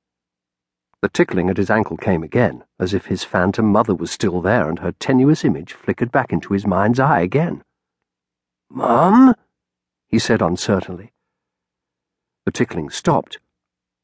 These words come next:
and he heard a low and mournful sound.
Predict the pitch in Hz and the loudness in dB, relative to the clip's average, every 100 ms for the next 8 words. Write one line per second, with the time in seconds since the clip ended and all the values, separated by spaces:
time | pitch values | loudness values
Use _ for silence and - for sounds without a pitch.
0 | - 113 104 117 107 104 110 156 170 147 | -2 2 4 4 4 4 6 6 6 6
1 | 131 147 101 107 139 127 - 139 85 107 | 4 4 4 2 0 0 -2 -2 -4 -6
2 | 110 | -18